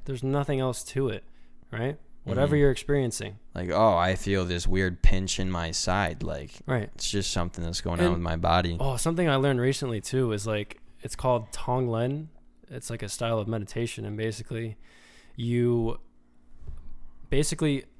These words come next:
Speaker 1: every time that you feel something or experience something, you look at it and you say, "Okay, I'm experiencing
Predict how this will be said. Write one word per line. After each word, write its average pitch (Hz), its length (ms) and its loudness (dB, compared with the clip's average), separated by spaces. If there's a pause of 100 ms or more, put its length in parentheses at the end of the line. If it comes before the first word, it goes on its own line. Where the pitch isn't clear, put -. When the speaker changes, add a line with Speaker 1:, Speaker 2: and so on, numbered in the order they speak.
(160)
Speaker 1:
every 147 220 0
time 165 240 0
that 127 100 -2
you 113 120 -8
feel 117 300 -4
something 175 540 -6 (140)
or 123 140 -4
experience 131 480 -2
something, 104 500 -8 (640)
you 110 500 -4
look 120 240 -4
at 107 80 -4
it 113 200 -6 (120)
and 110 100 -6
you 107 60 -6
say, 113 200 -8
"Okay, 107 400 -8 (140)
I'm 117 240 -4
experiencing 110 720 -4